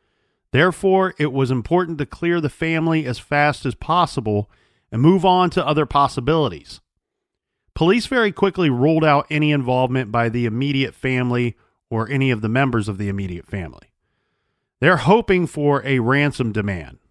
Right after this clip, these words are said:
So police put a trace on the Smiths' home phone. The next day, the Smiths received a phone call. On the line, a strangely distorted voice of a man who claims he has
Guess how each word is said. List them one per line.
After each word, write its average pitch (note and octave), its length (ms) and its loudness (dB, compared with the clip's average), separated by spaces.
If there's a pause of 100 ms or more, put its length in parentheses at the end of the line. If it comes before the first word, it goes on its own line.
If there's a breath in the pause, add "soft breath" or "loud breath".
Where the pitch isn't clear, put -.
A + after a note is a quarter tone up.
(440)
So C#3 160 2
police F3+ 480 0
put F#3+ 200 0
a D3 80 2
trace F#3 500 -2
on C#3 160 -2
the C3+ 80 0
Smiths' C#3+ 400 -2
home D3+ 460 -2
phone. D3+ 520 0 (800)
The A#2+ 80 2
next E3 300 0
day, C#3+ 600 0
the A2+ 120 -4
Smiths - 340 -2
received D#3+ 560 -2
a C3+ 140 -6
phone F3 340 0
call. - 380 -4 (580)
On E3 240 4
the A3 80 2
line, C#3+ 540 2 (120)
a B2 80 -4
strangely F#3 600 0
distorted E3 640 0
voice C3 540 0
of A#2 160 -4
a A#2 40 0
man A#2+ 600 2 (340)
who C3+ 100 0
claims F#3+ 600 -2
he F3 180 -4
has D3+ 500 0